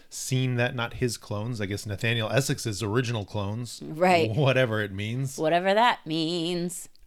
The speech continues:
Speaker 1: Which we do know what it means.
Speaker 2: We
Speaker 1: You
Speaker 2: do, yeah.
Speaker 1: We had that data page showing their different attacks or their different plots to achieve this status. And we know our friend in the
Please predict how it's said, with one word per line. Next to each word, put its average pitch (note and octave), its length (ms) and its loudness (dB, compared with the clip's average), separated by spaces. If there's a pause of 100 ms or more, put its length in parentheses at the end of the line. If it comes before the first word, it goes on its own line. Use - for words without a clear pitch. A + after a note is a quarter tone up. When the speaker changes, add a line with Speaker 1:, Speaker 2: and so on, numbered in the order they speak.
(140)
Speaker 1:
Which A3 180 0
we B3 100 4
do F#4 200 6
know F#3 180 8
what A#2+ 100 6
it A2+ 80 -2
means. F#2+ 320 -10
Speaker 2:
We A3+ 120 2
Speaker 1:
You - 40 2
Speaker 2:
do, - 380 0
yeah. D#3 120 0
Speaker 1:
We F3 120 6
had E3 220 6
that E3 180 4
data C#3+ 240 8
page D#3 320 2
showing D3 420 0
their C3+ 160 2
different C#3 400 -2
attacks - 580 -4
or D3 120 0
their A#2 120 -2
different A#2+ 360 -6 (320)
plots - 720 -4
to D3 160 0
achieve C3+ 420 -2
this B2+ 120 -2
status. C#3 640 -2
And A2+ 180 -8 (380)
we A#2+ 160 0
know B2+ 240 2
our A#2+ 140 2
friend C3+ 440 0
in B2 120 -2
the A#2 220 -2